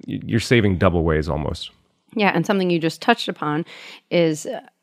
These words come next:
Speaker 2: you're not shopping in season.
Speaker 1: Mm-hmm.
Speaker 2: And that's something that will cost you as well. So a good way to find out when your favorite produce is in season is to check out ripetrack dot com. Do you
Speaker 1: Yeah.
Speaker 2: ever check out
Speaker 1: Yep.
Speaker 2: the site?
Speaker 1: Th-, I, I, when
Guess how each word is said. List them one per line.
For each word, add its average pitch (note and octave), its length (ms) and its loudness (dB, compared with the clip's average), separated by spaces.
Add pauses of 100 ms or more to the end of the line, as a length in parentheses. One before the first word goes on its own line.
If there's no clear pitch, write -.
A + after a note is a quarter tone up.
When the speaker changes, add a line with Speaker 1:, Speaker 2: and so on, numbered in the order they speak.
(240)
Speaker 2:
you're F3+ 160 4
not E3 280 2
shopping D#3 640 0
in E3 240 -2
season. - 460 -8
Speaker 1:
Mm-hmm. F2 240 -4 (360)
Speaker 2:
And E3+ 140 2
that's D#3+ 220 0
something D#3 380 0
that C#3 100 -2
will D#3 100 0
cost B2+ 320 -4
you C#3+ 80 -2
as C3+ 180 -4
well. C#3+ 200 -2
So - 160 -2
a F#3 80 2
good G#3+ 240 2
way F3 320 4
to F3+ 80 0
find D#3 420 -2
out D3+ 380 0 (220)
when D#3+ 340 -2
your D#3 100 2
favorite D#3 400 -2
produce D3 340 -4
is D3+ 160 -4
in D3+ 140 0
season F#3+ 520 0
is D#3+ 200 -2
to - 140 -8
check - 280 -6
out D3+ 160 -2
ripetrack D#3+ 680 0 (500)
dot - 240 -2
com. C#3+ 280 -4
Do - 100 -2
you G3 40 6
Speaker 1:
Yeah. G3 40 0
Speaker 2:
ever A#3 140 2
check A#3 200 -4
out A#3+ 60 4
Speaker 1:
Yep. - 80 6
Speaker 2:
the B3 60 2
site? C4 220 2
Speaker 1:
Th-, - 100 4 (300)
I, A#2 120 -2
I, - 40 0
when A#2 600 -2